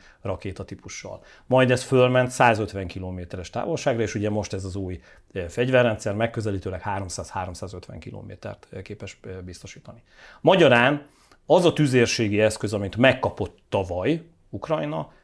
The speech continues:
képes ezekkel a lövedék vagy lőszer variációkkal egyre nagyobb távolságot áthidalni.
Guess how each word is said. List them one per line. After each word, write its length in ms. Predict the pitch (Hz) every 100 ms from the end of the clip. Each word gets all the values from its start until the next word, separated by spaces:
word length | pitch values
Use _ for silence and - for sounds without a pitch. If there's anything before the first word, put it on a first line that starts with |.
| _
képes 420 | - 156 143 101
ezekkel 480 | 113 113 - 117 104
a 260 | 98 92 -
lövedék 760 | 120 147 135 120 101 107 95
vagy 200 | 98 98
lőszer 500 | 104 113 117 - 90
variációkkal 1120 | 98 117 110 95 85 85 95 98 104 - 151 -
egyre 300 | 147 110 107
nagyobb 340 | 104 98 - -
távolságot 720 | 107 104 107 107 110 104 98
áthidalni. 520 | 107 - 107 104 104